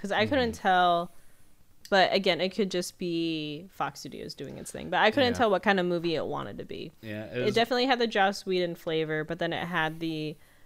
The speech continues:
Speaker 1: kind of the same weirdness as Alien three.
Speaker 2: Yeah, this pretty much once, like, the intensity started, it never came down.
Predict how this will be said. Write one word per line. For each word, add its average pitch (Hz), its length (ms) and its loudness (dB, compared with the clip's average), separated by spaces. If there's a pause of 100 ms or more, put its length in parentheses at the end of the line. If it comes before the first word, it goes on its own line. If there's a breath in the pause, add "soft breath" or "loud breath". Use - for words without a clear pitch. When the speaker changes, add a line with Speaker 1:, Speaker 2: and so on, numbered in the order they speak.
(560 soft breath)
Speaker 1:
kind 185 300 -6
of 175 100 -2
the 170 80 -2
same 170 420 0
weirdness 165 640 -2
as 165 180 -8
Alien 160 440 -6
three. 156 580 -8 (920)
Speaker 2:
Yeah, 107 400 -8
this 135 180 -6
pretty 180 240 -4
much 175 220 -6
once, 113 320 -6
like, 117 440 -6
the 107 120 -6
intensity 95 540 -8
started, 110 560 -6
it 98 100 -8
never 90 520 -8 (120)
came 80 340 -12 (500)
down. 73 440 -8